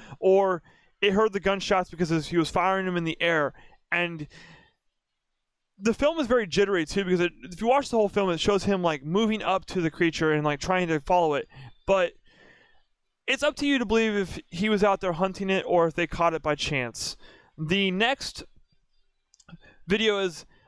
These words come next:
of a young, uh, youth group was camping in the Marble Mountain Wilderness when leader Jim Mills noticed a strange-looking creature skulking along a ridge nearby. He filmed it for nearly seven minutes, making the somewhat grainy footage the longest video of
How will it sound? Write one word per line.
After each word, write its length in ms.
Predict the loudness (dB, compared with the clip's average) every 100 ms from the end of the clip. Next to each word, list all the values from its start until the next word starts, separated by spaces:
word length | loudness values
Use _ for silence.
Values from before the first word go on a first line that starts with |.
| _ -2
of 640 | 0 2 0 -2 -12 -20 -20 _ -4
a 60 | 0
young, 340 | 0 -2 -2
uh, 240 | 0 0
youth 340 | 0 -2 -4 -2
group 260 | -2 0
was 160 | 0 0
camping 380 | 0 -2 -2 -2
in 120 | -2
the 60 | 2
Marble 300 | 2 2 0
Mountain 320 | 0 -2 0
Wilderness 380 | -2 0 -2 -2
when 100 | 0
leader 220 | 0 0
Jim 320 | 0 -2 0
Mills 340 | 2 2 0
noticed 300 | 0 0 0
a 80 | -4
strange-looking 640 | -4 -2 -2 -2 -4 -6
creature 340 | -6 -4 -2 -4
skulking 400 | -2 -2 0 0
along 260 | 2 2
a 60 | 0
ridge 240 | 0 0
nearby. 400 | 0 0 2 0
He 120 | 0 -2
filmed 280 | 0 0
it 80 | -2
for 100 | -2
nearly 280 | -2 2 0
seven 380 | 0 -2 -2 -2
minutes, 380 | -2 -2 -4 -4
making 280 | -4 -2
the 80 | -4
somewhat 360 | -2 -2 0 0
grainy 280 | 0 0 -2
footage 340 | 0 0 0
the 100 | -2
longest 400 | 0 2 0 -2
video 300 | 0 2 2
of 120 | 2